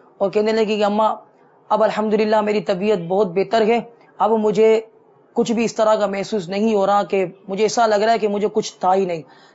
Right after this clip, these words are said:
الحمدللہ تعویذات عطاریہ کی برکت سے میری sister کی طبیعت بالکل بہتر ہو گئی اور جو معاملہ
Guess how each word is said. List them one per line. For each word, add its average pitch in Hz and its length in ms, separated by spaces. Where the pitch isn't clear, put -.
الحمدللہ 214 580
تعویذات 208 320
عطاریہ 208 360
کی 196 80
برکت 190 320
سے 233 200
میری 214 240
sister 208 420
کی 196 120
طبیعت 190 340
بالکل 208 400
بہتر 185 340
ہو 208 180
گئی 220 160
اور 208 120
جو 214 140
معاملہ 208 360